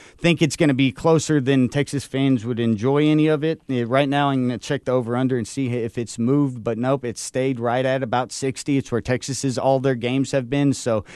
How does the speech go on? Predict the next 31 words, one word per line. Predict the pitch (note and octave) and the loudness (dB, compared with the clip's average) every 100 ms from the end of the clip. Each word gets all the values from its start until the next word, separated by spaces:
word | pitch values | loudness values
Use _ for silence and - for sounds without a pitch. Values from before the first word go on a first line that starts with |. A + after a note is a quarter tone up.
| - | -4
it's | B2+ - | -4 2
not | D3+ D3 | 4 4
as | A#2+ | 4
if | D3 - | 2 2
both | - C#3 | 4 4
teams' | - C#3 C3 - | 4 4 4 2
totals | D3+ C3 B2 | 0 0 -2
are | A#2+ | 0
going | B2+ B2+ | 0 2
up | B2+ - | 2 0
or | A2 | -2
down | A#2+ C3 B2+ | 0 2 2
in | A2+ | 0
a | G#2 | -4
clear | - D3 C3 | 2 2 2
indication. | G#2+ - C3+ C3 A#2+ A2+ | 0 -2 0 0 -2 -4
So | - G#2 F#2+ - - - | -2 -2 -2 -6 -12 0
I | B2+ | 0
think | D3 A3+ G3 | 2 0 0
it's | D3 | 0
gonna | F#3 E3+ | 0 0
come | D#3+ D#3+ | 0 2
down | D#3+ D3+ | 2 2
to | |
the | D3 | 2
end. | D3+ C#3 | 2 2
Texas | D#3 - D3 | 0 0 -4
barely | G#2+ C3 C#3+ C#3 C3 | 0 2 2 2 0
covers | C#3 C3 C3+ A#2 | 0 0 0 -2
twenty-seven | - C3 B2+ - B2 A#2+ | -2 -2 -2 -2 0 0
twenty-three. | C3 A#2+ - G2 E2 | 0 -2 -2 -6 -8